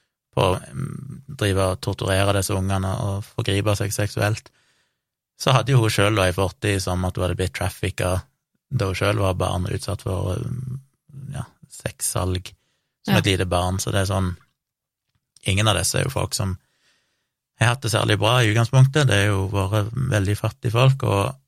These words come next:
Speaker 1: han Peter Scully har jo også sagt senere at han som barn ble misbrukt av en katolsk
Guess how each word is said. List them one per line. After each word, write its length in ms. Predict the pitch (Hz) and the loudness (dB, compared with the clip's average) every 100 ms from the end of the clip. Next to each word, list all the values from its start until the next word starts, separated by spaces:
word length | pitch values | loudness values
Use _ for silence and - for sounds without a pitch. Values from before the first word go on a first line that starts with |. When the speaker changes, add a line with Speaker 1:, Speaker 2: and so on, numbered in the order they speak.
| - | -6
Speaker 1:
han 260 | 110 101 | -2 -2
Peter 240 | 107 104 98 | -2 -4 -4
Scully 380 | - 92 104 | -4 -2 -2
har 100 | 95 | -2
jo 60 | 92 95 | -2 -2
også 120 | 110 98 | -2 -6
sagt 180 | - | -4
senere 380 | - 92 92 117 | -2 0 2 2
at 100 | 101 | 0
han 360 | 101 95 98 95 | 0 0 -2 -4
som 260 | - 95 95 | -4 0 2
barn 300 | 95 110 107 | 4 4 2
ble 160 | 95 95 | 0 -2
misbrukt 500 | 92 - 107 101 - | -6 -6 -6 -6 -6
av 120 | 95 | -6
en 100 | 95 | -4
katolsk 440 | - 104 98 - | -4 -4 -4 -4